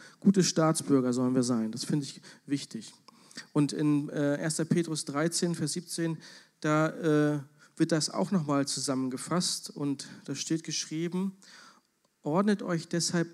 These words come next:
aller menschlichen Ordnung unter, um des Herrn willen. Es sei dem König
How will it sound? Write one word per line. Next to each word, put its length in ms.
aller 240
menschlichen 640
Ordnung 540
unter, 480
um 180
des 300
Herrn 340
willen. 260
Es 200
sei 160
dem 180
König 720